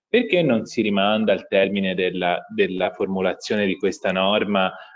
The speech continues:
a un abaco che sarà contenuto nel regolamento edilizio, in cui si dice,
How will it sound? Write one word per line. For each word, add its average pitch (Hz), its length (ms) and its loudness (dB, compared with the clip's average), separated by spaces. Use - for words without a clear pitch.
a 107 260 2
un 104 160 2
abaco 107 640 2
che 98 180 -4
sarà 101 300 0
contenuto 98 520 -6
nel 95 100 -4
regolamento 90 520 -6
edilizio, 110 760 -6
in 123 160 -2
cui 143 260 4
si - 180 0
dice, 120 840 0